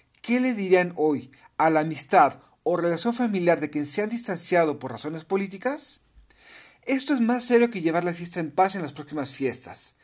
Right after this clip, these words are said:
No importa si la otra persona se puso muy necia o hasta loca en sus comentarios, si es fifí o chaira, o si se lo merecía o no.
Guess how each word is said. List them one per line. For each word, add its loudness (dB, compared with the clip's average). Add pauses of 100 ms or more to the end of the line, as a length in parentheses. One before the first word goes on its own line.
(460)
No 4
importa -2
si -6
la 2
otra -2
persona -4
se -10
puso -8
muy -2
necia 0
o -4
hasta -6
loca 0
en -4
sus -12
comentarios, 2 (320)
si -2
es 0
fifí 0
o 6
chaira, 4 (240)
o 2
si -4
se 0
lo 2
merecía 2
o 4
no. -4